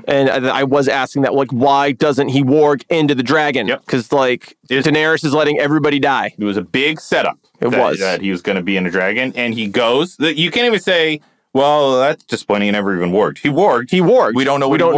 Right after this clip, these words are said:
Speaker 1: know
Speaker 2: warged
Speaker 1: what
Speaker 2: into.
Speaker 1: he warged into, right.
Speaker 2: And then he was gone, and then he came back just in time to be saved.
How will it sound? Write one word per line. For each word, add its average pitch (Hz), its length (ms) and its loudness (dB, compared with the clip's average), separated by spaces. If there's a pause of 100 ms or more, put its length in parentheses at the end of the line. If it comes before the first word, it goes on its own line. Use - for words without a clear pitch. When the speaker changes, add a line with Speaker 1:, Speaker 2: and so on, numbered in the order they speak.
(160)
Speaker 1:
know 135 60 0
Speaker 2:
warged 135 40 2
Speaker 1:
what 147 120 2
Speaker 2:
into. 143 100 0
Speaker 1:
he 123 80 0
warged 123 220 0
into, 104 420 -2
right. - 240 -4 (360)
Speaker 2:
And 113 100 -2
then 120 60 -2
he 117 80 -2
was 113 100 -2
gone, 107 560 0 (840)
and 101 220 0
then 104 80 0
he 104 80 -2
came 101 180 -4
back 101 200 -2
just - 180 -6
in 98 100 -4
time 95 380 -4 (140)
to - 80 -8
be - 80 -2
saved. - 300 -6